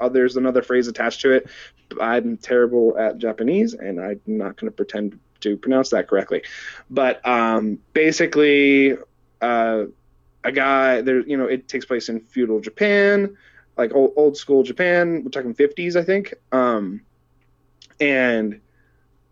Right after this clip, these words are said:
demons are a thing, and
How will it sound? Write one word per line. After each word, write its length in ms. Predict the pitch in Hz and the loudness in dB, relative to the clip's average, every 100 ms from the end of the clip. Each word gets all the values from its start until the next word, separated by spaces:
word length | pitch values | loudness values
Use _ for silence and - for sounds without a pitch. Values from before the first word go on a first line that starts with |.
| - | -12
demons 380 | 135 170 170 160 | 0 2 2 4
are 80 | 151 | 4
a 60 | |
thing, 720 | 147 165 156 151 151 147 165 _ - | 4 2 2 2 2 -2 -6 _ -8
and 800 | 113 113 110 107 104 104 101 | -6 -4 -4 -4 -4 -6 -8